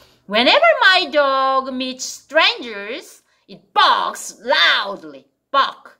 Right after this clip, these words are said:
어우, 어우! 우는 것도 있고, 워, 버, 워 하는 것도 있고, 아프, 아프! 이게 큰 개, 작은 개에 따라 소리 다른데 제가 이거 한번, 어, 유튜브에 올린 적 있으니까 한번 보세요. 그리고 next.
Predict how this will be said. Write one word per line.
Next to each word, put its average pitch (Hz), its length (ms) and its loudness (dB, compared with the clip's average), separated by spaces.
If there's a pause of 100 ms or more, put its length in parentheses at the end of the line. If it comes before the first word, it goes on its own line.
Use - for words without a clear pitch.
(140)
어우, - 480 4
어우! - 340 -16
우는 311 200 -6
것도 285 240 -6
있고, 302 140 -4 (420)
워, 240 440 4
버, 330 440 4
워 311 560 2
하는 277 160 -14
것도 269 240 -10
있고, 285 160 -12
아프, - 720 -2
아프! - 40 -18 (600)
이게 202 360 -8 (280)
큰 587 300 -2
개, - 180 2
작은 247 340 -2
개에 240 180 -6
따라 208 240 -6
소리 370 240 -12
다른데 208 400 -6
제가 208 180 -10
이거 202 180 -8
한번, 220 440 -8 (300)
어, 180 320 -6 (420)
유튜브에 254 340 -2
올린 262 340 0
적 214 140 -4
있으니까 196 460 -8
한번 180 220 -6
보세요. 214 680 -4
그리고 185 460 -12 (320)
next. 247 680 -8